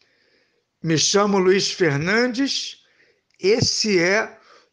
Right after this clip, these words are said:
o Ministério Irmãos do Rei, e pela Bíblia, apenas pela Bíblia, vamos lhe revelar o que significa o grande sinal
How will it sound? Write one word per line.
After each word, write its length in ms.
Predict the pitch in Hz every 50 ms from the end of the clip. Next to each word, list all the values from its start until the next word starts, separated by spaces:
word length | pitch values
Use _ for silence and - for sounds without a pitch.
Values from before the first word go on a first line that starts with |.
| _ _
o 100 | - 151
Ministério 1040 | 160 175 190 190 190 185 156 - - - - 180 180 185 185 180 180 208 202 - -
Irmãos 800 | 202 175 156 135 139 147 165 202 240 277 285 277 220 214 214
do 200 | 190 220 240 226
Rei, 560 | 180 160 180 190 202 220 254 - - - - _ _ _ _ _ - - - - - _ _ _ _
e 120 | 165 170 160
pela 580 | 165 - _ _ - 185 208 254 277 311 302
Bíblia, 680 | 294 220 196 233 240 247 208 196 233 247 277 277 240 - - - _ _ _ _ _ _ _ _ _
apenas 920 | - 175 180 175 - - - _ 262 269 320 330 339 330 302 277 - - -
pela 400 | - - 247 240 233 233 226 202
Bíblia, 760 | 156 143 190 208 220 220 208 190 220 233 240 262 262 - - - _ _ - - - - - _ _
vamos 400 | 147 131 196 202 208 208 202 180
lhe 160 | 180 190 180
revelar 880 | 156 175 208 202 - 185 190 165 151 151 156 170 185 202 208 - - - - - - - _ _ _ _ _ -
o 120 | 196 185
que 540 | - - - _ _ - 254 277 311 330 320
significa 1500 | - - - - 269 233 190 247 254 247 247 240 185 - - - 220 226 233 233 220 - - 254 247 262 285 285 285 - _ _ _ _ _ _ _ _ _ _ _
o 140 | 196 202
grande 840 | 180 156 160 165 165 254 262 294 330 359 381 403 381 330 311 320 302
sinal 880 | - - - 311 311 277 247 226 226 226 240 254 262 277 - - -